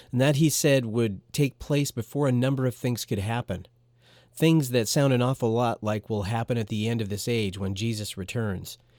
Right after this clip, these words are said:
including establishing everlasting righteousness. That hasn't happened yet. There's a missing seven. Gabriel said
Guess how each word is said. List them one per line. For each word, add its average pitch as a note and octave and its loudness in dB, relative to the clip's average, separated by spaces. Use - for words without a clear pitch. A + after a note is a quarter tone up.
including B2+ 4
establishing A#2+ -2
everlasting G2+ -4
righteousness. G2+ -6
That A#2+ 0
hasn't G2 -2
happened F2+ -8
yet. D2 -10
There's C#3 2
a C#3 4
missing C#3 2
seven. F#2 -4
Gabriel C#3+ 4
said F#2+ -4